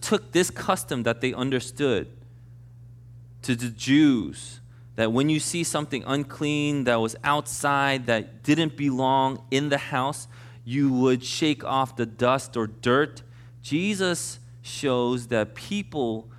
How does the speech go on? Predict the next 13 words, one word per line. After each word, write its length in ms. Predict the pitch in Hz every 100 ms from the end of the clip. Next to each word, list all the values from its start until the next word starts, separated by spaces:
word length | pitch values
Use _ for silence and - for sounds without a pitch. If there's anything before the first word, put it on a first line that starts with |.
| -
who 160 | - 131
didn't 420 | - 151 156 127
receive 1000 | 120 - - - 214 233 226 190 143 - - -
Jesus' 540 | - 156 175 160 143 123
words 600 | 127 196 175 139 - -
should 160 | 147
be 100 | 131
treated 800 | 123 - - 202 214 170 127 110 -
like 540 | 101 110 139 180 190 -
the 100 | 131
Gentiles 760 | 139 151 151 117 101 80 -
or 160 | 117 -
outsiders. 920 | 127 135 - 101 78 71 - -